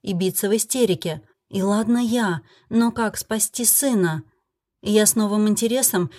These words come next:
и без прежней щепетильности посмотрела на ногу мужа. Может, всё-таки покормить зверей? Пусть отравятся. Только гад как почувствовал. Поджал свои конечности, обхватив ствол, а чуть погодя и вовсе стал забираться выше.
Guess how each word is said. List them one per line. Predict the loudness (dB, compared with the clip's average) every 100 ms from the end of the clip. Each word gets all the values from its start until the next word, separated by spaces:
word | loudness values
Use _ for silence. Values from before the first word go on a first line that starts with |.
| -10
и | -6
без | 0 0
прежней | 2 4 4 0
щепетильности | -2 -4 -4 -2 0 0 -2 -4
посмотрела | -2 -2 -4 -2 -2 0
на | 0
ногу | 0 0 0
мужа. | 0 0 0 -2 -6 -8 _ _ _ _
Может, | 2 4 2 -2
всё-таки | -6 -6 -4 -4
покормить | -4 -2 0 0 -2 0
зверей? | 4 4 2 0 -8 _ _ _
Пусть | -4 -2
отравятся. | -2 0 -2 -2 -4 -8 -8 -10 _ _ _
Только | -4 -4 -4
гад | 0 0 -2
как | -6 -6
почувствовал. | -6 -4 -2 -2 -4 -4 -4 -6 -12 -4
Поджал | -2 0 -2 0
свои | 0 0 0
конечности, | 0 2 0 0 0 -2 -2 -6 -10 _
обхватив | -12 -2 0 0 0 -2
ствол, | -2 0 2 0 -4 _ -4
а | -2
чуть | -2 -2
погодя | -2 0 2 2
и | 2 -2
вовсе | -2 -2 -2 -6
стал | -4 0 0
забираться | -2 -4 -4 -4 -2 -2
выше. | 0 0 -2 -6